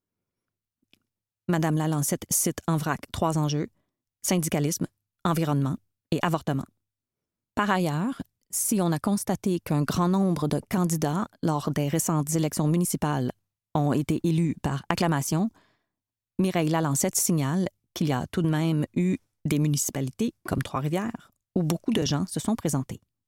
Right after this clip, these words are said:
Des gens qui veulent s'impliquer en politique, il y en a encore, y compris des jeunes, malgré les nombreux obstacles. Il reste qu'on a parfois l'impression d'avoir changé d'air. La démocratie recule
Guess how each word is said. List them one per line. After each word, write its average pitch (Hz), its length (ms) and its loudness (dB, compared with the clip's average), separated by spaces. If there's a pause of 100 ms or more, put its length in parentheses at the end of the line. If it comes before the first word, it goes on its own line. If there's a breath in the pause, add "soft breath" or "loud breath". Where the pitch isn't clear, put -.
(1080)
Des 175 140 0
gens 160 180 0
qui 160 140 -2
veulent 139 200 0
s'impliquer 202 460 0
en 175 80 2
politique, 175 560 -2 (100)
il 196 100 2
y 185 80 2
en 165 100 2
a 165 40 0
encore, - 460 -4 (380)
y 220 80 0
compris 190 280 0
des 160 120 2
jeunes, 139 260 -2 (840)
malgré 156 340 0
les 151 120 0
nombreux 160 380 0
obstacles. - 480 -10 (760)
Il 190 140 2
reste 180 420 -2
qu'on 156 200 0
a 139 80 0
parfois - 400 -2
l'impression 165 720 2
d'avoir 147 420 0
changé 156 380 2
d'air. 143 540 -6 (1300)
La 156 160 2
démocratie 180 640 0
recule 170 460 0